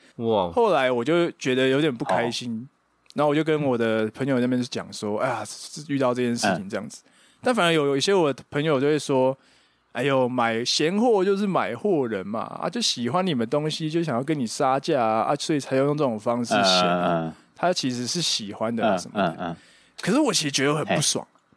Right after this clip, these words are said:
Speaker 2: 因为我觉得没关系，就是你可以嫌，你可以杀，可是今天我们都是一个人欸，我们今天都是在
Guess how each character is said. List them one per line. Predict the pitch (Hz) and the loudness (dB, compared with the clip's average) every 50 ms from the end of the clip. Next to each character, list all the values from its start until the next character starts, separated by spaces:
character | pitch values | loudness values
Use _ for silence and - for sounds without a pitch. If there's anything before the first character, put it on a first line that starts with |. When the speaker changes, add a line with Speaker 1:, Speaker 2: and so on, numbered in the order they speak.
| _ _ _ _ _ _ _ _ _ _ _ _ _ _ | _ _ _ _ _ _ _ _ _ _ _ _ _ _
Speaker 2:
因 | 277 | 2
为 | 302 | 2
我 | 285 | 2
觉 | 190 180 160 | 2 2 2
得 | 151 151 147 143 139 - _ _ _ _ _ _ _ | 2 4 4 2 2 0 _ _ _ _ _ _ _
没 | 123 156 175 | -6 -2 0
关 | 202 220 220 | 2 2 2
系， | 226 208 220 220 | 2 0 0 0
就 | 202 233 | 0 0
是 | 214 240 247 226 185 - _ _ _ _ | 0 0 0 -2 -2 -6 _ _ _ _
你 | 156 143 131 | -6 -6 -6
可 | 123 - 165 | -4 -2 0
以 | 190 196 | 0 0
嫌， | 147 - - - - 123 104 101 107 113 | 0 -2 -2 -2 -2 -4 -4 -6 -6 -4
你 | 120 120 120 | -4 -6 -6
可 | - - 156 | -2 0 0
以 | 165 175 156 131 117 107 | 0 2 0 0 -2 -2
杀， | - - - 123 117 117 113 110 - _ - _ _ - _ _ _ _ | -4 -2 0 2 2 2 0 -2 -4 _ -20 _ _ -20 _ _ _ _
可 | - 143 | -6 -2
是 | 170 247 | -2 0
今 | 220 - 233 226 | 0 0 0 2
天 | 233 226 233 226 226 226 226 _ _ _ _ _ _ _ _ | 2 2 2 2 0 -2 -6 _ _ _ _ _ _ _ _
我 | - 156 | -4 -4
们 | 131 127 123 | -2 -2 -2
都 | 120 165 190 190 | 0 2 0 0
是 | 175 208 214 196 | 0 0 -2 0
一 | 175 147 | 0 0
个 | 139 120 | -2 -4
人 | 113 113 104 101 104 | -2 -4 -4 -4 -4
欸， | 113 117 117 _ _ | -4 -6 -6 _ _
我 | _ - 143 | _ -2 0
们 | 147 147 147 | 0 0 0
今 | 143 175 | 2 0
天 | 185 185 190 | 0 2 2
都 | 185 185 | 0 0
是 | 170 170 170 | 0 2 2
在 | 175 165 156 | 2 0 0